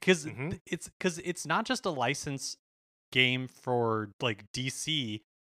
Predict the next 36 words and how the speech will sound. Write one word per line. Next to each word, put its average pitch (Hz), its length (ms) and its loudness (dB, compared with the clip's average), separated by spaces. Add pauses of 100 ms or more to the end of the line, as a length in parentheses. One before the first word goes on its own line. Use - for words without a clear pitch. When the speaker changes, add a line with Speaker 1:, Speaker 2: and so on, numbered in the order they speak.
Speaker 1:
It 151 120 2
is 147 220 2
a 139 200 0
license 131 420 0
game 143 220 0
very 131 320 0
specifically 156 600 -2
for 127 340 0
this, 113 320 -4
like, 107 180 -2
franchise, 120 760 0
this 113 240 -4 (140)
D 127 120 0
C 135 140 -4
Superhero 117 520 0
Girls, 113 380 0 (320)
which 120 80 -8
is 123 100 -4
a 117 200 4 (100)
cart-, 147 320 2 (260)
or 156 100 2
at 127 100 -2
least, 131 240 -4
like, 117 220 0 (200)
part 156 220 8
of 135 100 0
it 127 100 4
is 110 120 0
a 110 140 4
cartoon 113 720 -2 (100)
on 107 440 -2
Cartoon 110 380 -4
Network, 104 400 -4 (340)
I 117 80 0
believe. 101 460 -6 (440)
Um, 107 560 6